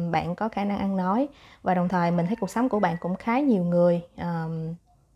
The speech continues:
ừm, khao khát bạn ha. <laughs> Và bạn cá đầu hoa. Và mình thấy là cuộc sống của bạn sắp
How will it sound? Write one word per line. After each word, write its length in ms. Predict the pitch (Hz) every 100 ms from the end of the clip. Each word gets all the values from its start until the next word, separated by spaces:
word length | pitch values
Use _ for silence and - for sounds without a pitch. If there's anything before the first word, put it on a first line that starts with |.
| _ _ _ _ _ _ _ -
ừm, 260 | 185 175
khao 240 | 175 214 208
khát 260 | 226 262
bạn 220 | - 165 165
ha. 140 | 220 208 - 180 196 196 -
<laughs> 560 | - - - - -
Và 420 | - 175 170 165 170
bạn 200 | 165 165
cá 140 | 220
đầu 160 | 233 170
hoa. 380 | 190 196 196 180 -
Và 80 | 175
mình 180 | 170 170
thấy 180 | 175 226
là 60 |
cuộc 180 | - 165
sống 160 | 208 233
của 120 | 208
bạn 200 | 175 160
sắp 160 | 226